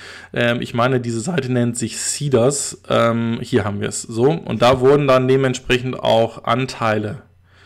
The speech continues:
mitverkauft. Da gab es dann auch eine Überzeichnung und dementsprechend ist es auch so, dass sie hingegangen sind und hier, ah, hier haben wir es auch, ähm, so, sie haben als erstes, Entschuldigung, den habe ich vergessen, einen Business Angel dazu geholt,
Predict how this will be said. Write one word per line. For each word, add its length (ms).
mitverkauft. 760
Da 80
gab 240
es 120
dann 180
auch 140
eine 240
Überzeichnung 1080
und 180
dementsprechend 760
ist 240
es 140
auch 180
so, 320
dass 300
sie 80
hingegangen 560
sind 180
und 240
hier, 540
ah, 100
hier 160
haben 100
wir 60
es 100
auch, 300
ähm, 260
so, 260
sie 160
haben 140
als 140
erstes, 560
Entschuldigung, 600
den 180
habe 140
ich 60
vergessen, 400
einen 180
Business 320
Angel 280
dazu 300
geholt, 420